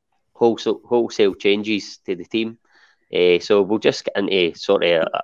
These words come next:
a brief summary of the game. Eh, I'll come to yourself first, Stephen. Eh, just basically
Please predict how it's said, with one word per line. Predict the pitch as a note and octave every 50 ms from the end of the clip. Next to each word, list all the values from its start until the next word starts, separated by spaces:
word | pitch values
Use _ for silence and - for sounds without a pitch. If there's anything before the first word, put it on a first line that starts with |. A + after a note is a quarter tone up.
| _ - -
a | - -
brief | - A2+ G#2 -
summary | - - G2 G2 A2 A2+ G#2+ G#2 G2
of | F2
the | F#2 F2
game. | - G2+ G#2+ B2 B2+ A#2+ - _ _ _ _ - - - _ _ _ -
Eh, | F#2+ F#2 F#2+ F#2+ F#2 F#2 F2+
I'll | F2 F2 E2+
come | - B2+ A#2 G#2+
to | -
yourself | - F#2 - - - G2 F#2+ F2+ -
first, | - A2 A2+ - -
Stephen. | _ A2+ G#2+ F#2+ G2 G2+ G2 _ _ _ _ _ _ - - - _ _ _ -
Eh, | - G2 F#2+ F#2 F2+ F2+ F2+ F2 - _ _ _ _ _
just | B2+ B2 - _ _
basically | A2 G#2 - - - - G2 F2+ E2+